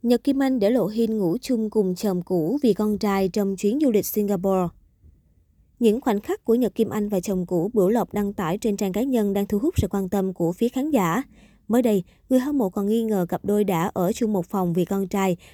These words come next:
trong chuyến du lịch Singapore vừa qua. Thời gian gần đây, chuyện tình cảm của Nhật Kim Anh và chồng cũ trở thành chủ đề bàn tán của cư dân mạng.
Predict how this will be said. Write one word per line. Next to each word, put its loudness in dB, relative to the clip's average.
trong 0
chuyến -2
du 2
lịch 2
Singapore 0
vừa 0
qua. -2
Thời 4
gian 2
gần 0
đây, 2
chuyện 0
tình -2
cảm -4
của -2
Nhật -2
Kim 0
Anh -4
và 0
chồng -2
cũ 0
trở 2
thành -2
chủ -2
đề 2
bàn -2
tán -4
của 0
cư 0
dân 2
mạng. -2